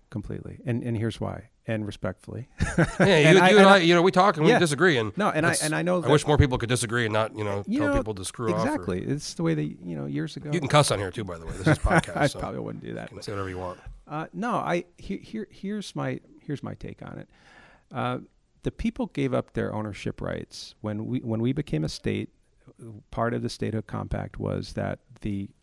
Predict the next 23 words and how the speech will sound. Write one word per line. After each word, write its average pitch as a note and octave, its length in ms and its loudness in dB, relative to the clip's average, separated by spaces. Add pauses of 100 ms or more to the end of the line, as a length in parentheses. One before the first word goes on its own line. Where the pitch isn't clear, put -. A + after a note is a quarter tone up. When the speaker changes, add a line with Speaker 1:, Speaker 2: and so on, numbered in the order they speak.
Speaker 1:
Alaska A2 540 -4
as G#2+ 160 -6
a A2 40 -10
state G2+ 380 -6
would, G2+ 280 -4 (680)
uh, G#2+ 140 -8 (100)
keep - 240 -4
control G2+ 640 -2
of G2+ 400 -8 (180)
the G#2+ 420 -4 (140)
under A#2+ 340 -4 (320)
the G#2+ 120 -8
subsurface - 580 -4
rights - 420 0
to G#2 180 -4
our G2 200 -2
oil B2+ 340 4
and G#2 120 -2
gas, A2+ 520 -2
natural G#2+ 280 -4
resources. G2+ 560 -4 (760)
And C3 120 2
so D3 440 4